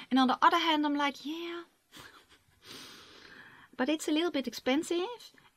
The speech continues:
And the color story is, is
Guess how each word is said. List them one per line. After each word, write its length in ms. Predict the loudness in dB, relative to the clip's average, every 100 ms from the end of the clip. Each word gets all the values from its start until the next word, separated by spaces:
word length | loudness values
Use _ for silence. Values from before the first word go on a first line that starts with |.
| -2
And 580 | 0 2 2 2 0 -2
the 180 | -4
color 320 | -2 2 2 2
story 560 | 0 -2 0 0 -2 -2
is, 260 | -4 -4 -10
is 460 | -8 -6 -8 -14 -18